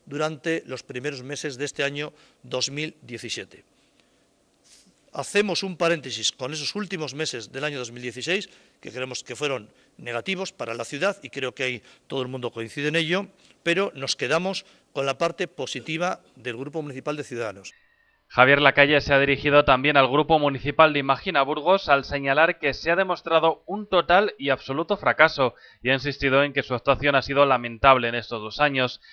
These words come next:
Speaker 2: Para Javier Lacalle, la formación de Raúl Salinero no ha aportado absolutamente nada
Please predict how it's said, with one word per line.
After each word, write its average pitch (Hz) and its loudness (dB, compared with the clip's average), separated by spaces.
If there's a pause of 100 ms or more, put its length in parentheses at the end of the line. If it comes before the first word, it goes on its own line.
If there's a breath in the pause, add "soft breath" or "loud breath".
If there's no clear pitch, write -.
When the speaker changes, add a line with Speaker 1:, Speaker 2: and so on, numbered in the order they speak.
(200 soft breath)
Speaker 2:
Para 135 8
Javier 139 4
Lacalle, 139 4
la 135 6
formación 135 -2
de 131 2
Raúl 135 2
Salinero 143 0 (240 loud breath)
no 139 8
ha - 12
aportado 165 4
absolutamente 147 0
nada 135 2